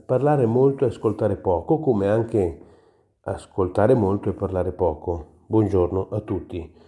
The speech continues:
È una riflessione che mi viene da fare perché tante volte tutti noi ci troviamo di fronte a degli interlocutori che parlano molto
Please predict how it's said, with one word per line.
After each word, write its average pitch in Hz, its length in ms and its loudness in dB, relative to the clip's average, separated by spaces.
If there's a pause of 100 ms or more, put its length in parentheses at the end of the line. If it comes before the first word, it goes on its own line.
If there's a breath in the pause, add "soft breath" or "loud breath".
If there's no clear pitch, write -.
(320 soft breath)
È 208 100 -10
una 190 140 0
riflessione 95 800 0
che 90 480 -4 (260)
mi 107 120 -4
viene 110 220 2
da 101 100 2
fare 87 380 -4
perché 113 540 -2 (680 loud breath)
tante 113 280 -2
volte 147 380 0
tutti 113 260 -4
noi 147 240 2
ci 123 140 -4
troviamo 107 480 -2
di 101 80 -2
fronte 113 520 -4
a 87 140 -6
degli 87 280 -6
interlocutori 135 960 0
che 90 300 -6 (380)
parlano 117 540 0
molto 113 800 -2